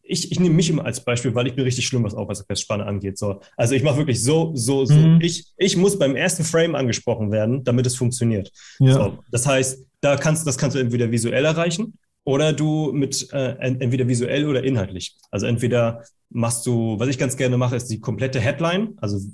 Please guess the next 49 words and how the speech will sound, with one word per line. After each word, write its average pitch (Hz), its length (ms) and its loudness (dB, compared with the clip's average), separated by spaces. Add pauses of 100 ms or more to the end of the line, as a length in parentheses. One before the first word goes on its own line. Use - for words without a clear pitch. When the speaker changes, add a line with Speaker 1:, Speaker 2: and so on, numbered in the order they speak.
(120)
Speaker 1:
wie 127 300 0
bei 120 80 0
einem 113 160 0
LinkedIn-Post, 156 580 -4
schreibe 117 240 -4
ich 117 100 -10
komplett 120 280 -4
schon 113 160 -6
aus. 135 360 -2 (360)
Speaker 2:
Mhm. 151 400 4 (100)
Speaker 1:
Oder 185 440 2 (240)
wenn 123 140 0
ich 127 100 -2
keine 151 280 2
inhaltlich 156 480 0
starke 160 360 -2
In-, 160 380 -2
Headline 165 460 -2
habe, 160 220 2
dann 123 120 0
versuche 127 260 0
ich 120 80 0
es 120 60 -2
visuell 110 360 0
zu 104 140 -6
lösen, 101 240 -2
also 101 180 -2
mit 101 100 -2
einem 101 80 -6
krassen 113 320 -2
Zoom-In 117 420 2
oder 107 180 0
mit 107 240 -4
knalligen 113 360 0
Farben 123 460 0
oder 107 260 -4 (280)
das 110 140 0
ist - 60 -4
zum 117 100 0
Beispiel 127 260 0
auch 123 80 -2
der 123 100 0
Grund, 120 220 0
warum 120 140 0
ich 117 80 -2
mit 120 140 -4
meinen 110 200 -2
Kunden, 131 440 -2 (300)
ähm, 117 520 0